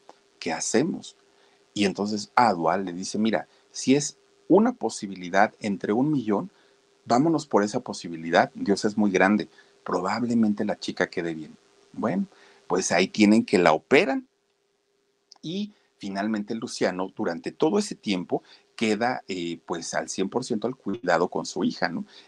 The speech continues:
Él no se le despegó, se olvidó de René por un tiempo, lo, lo, el matrimonio estuvieron muy al pendiente, tenían el dinero para pagar lo suficiente y lo necesario para, para su tratamiento de, de esta muchacha.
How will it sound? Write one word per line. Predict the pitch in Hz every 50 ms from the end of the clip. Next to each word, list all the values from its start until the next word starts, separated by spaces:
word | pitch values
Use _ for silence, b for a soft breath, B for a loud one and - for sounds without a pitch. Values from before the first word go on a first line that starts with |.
| B B
Él | - 107 120 139 135 131 135
no | 143 147 175 160
se | - - 131
le | 120 110
despegó, | 98 92 - - - - 82 82 - 113 151 175 - -
se | - - 95
olvidó | 82 80 87 87 87 92 98
de | 117 120
René | - 95 87 85 87 92
por | - - 90 90
un | 90 87
tiempo, | - 117 127 147 156 156 - 165 170 B B B B B B
lo, | - - 92 90 90 90 -
lo, | 92 92 92 90 82
el | 85 87 90
matrimonio | 92 82 - - 85 87 92 95 101 104
estuvieron | 104 - - 95 92 92 98 98
muy | 92 92 95 90
al | 90
pendiente, | - - 85 85 92 101 107 110 110 - 131 -
tenían | _ - - 120 - 147 139 135 135
el | 131 127 123
dinero | - 104 101 120 156 175 - -
para | - - 85 82
pagar | - - 82 80 82 78 -
lo | 98 95
suficiente | - - - 92 - 82 - - 92 87 85 82 - 92 B B B B B B
y | 110 101 95
lo | 87 85
necesario | 87 87 85 - 78 71 - - - 107 117 113 95 73 -
para, | _ - 78 80 76 76 73 -
para | _ - 80 80 87 -
su | - - 85 78
tratamiento | - 82 80 - - 82 82 85 87 92 - - 92 B B B B B B
de, | - 92 85 85 78 -
de | - 92 85 85
esta | 85 85 - -
muchacha. | 92 98 107 104 - 101 85 - - 117 -